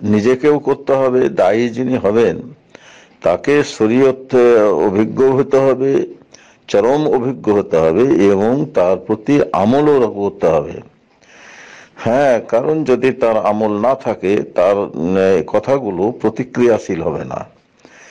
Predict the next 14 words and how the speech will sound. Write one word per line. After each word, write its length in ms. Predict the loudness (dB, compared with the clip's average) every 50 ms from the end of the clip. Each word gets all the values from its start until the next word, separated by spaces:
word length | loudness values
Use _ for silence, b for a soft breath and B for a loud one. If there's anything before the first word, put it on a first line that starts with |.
| B B B B B _
কথাগুলোয় 600 | -6 -4 -2 -2 -2 -2 0 0 2 2 2 2 0
আসার 480 | -2 -4 -4 -2 0 0 0 0 0 -2
আসবে 320 | -4 -6 -6 -6 -6 -6
না। 220 | -6 -8 -10 -14 -16 -18 _ _ -6 -2
এই 160 | 0 0 0
জন্য 360 | 0 0 -2 0 0 0 0
দায়ীকে 760 | 0 0 0 2 2 2 0 0 -2 0 0 2 2 0 -2 -4 -8 -16 b b b b b b b b b -10
বিশেষ 480 | -4 -2 -2 0 0 0 -2 -2 -4 -4
করে, 440 | -2 2 2 4 4 4 4 2 0 -6 -14 -20 b b b b b b b b b -6
হ্যাঁ, 520 | -2 0 0 2 2 2 2 2 2 0
তাকে 380 | 0 -2 -2 -2 -2 -2 -2 -2
শরীয়তজ্ঞ 1080 | -2 -2 -2 -2 0 2 2 2 2 0 -4 -14 -8 _ -2 -2 0 -2 -2 -2 -2
হতে 300 | -2 -2 -4 -2 0 0
হবে, 320 | 2 2 0 0 -2 -4